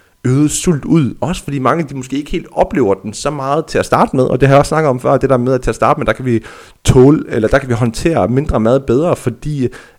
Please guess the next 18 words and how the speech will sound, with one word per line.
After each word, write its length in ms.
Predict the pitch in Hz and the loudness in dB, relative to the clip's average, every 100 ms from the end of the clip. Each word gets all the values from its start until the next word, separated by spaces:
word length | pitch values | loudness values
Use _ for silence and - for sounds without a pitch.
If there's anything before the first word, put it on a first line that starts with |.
| - | -12
at 80 | |
bare 240 | - 120 139 | 0 4 6
alene 220 | 139 147 | 4 2
ved 60 | 139 | 2
at 60 | |
få 80 | 123 | 0
struktur 440 | 117 120 - 202 | -4 -10 -6 -2
på 80 | 165 | 0
maden, 300 | 110 127 113 | 0 0 0
der, 160 | 110 135 | -2 -4
der 160 | - | -2
oplever 280 | 143 165 135 | -2 0 -2
vi 80 | 113 | -4
god 140 | 123 | -6
mæthed. 380 | 139 156 - 95 95 _ _ _ | -6 -8 -6 -8 -8 _ _ _
Men 140 | 143 139 | -10 -8
over 220 | 147 147 | -6 -6
tid, 320 | - - 269 | -6 -8 -10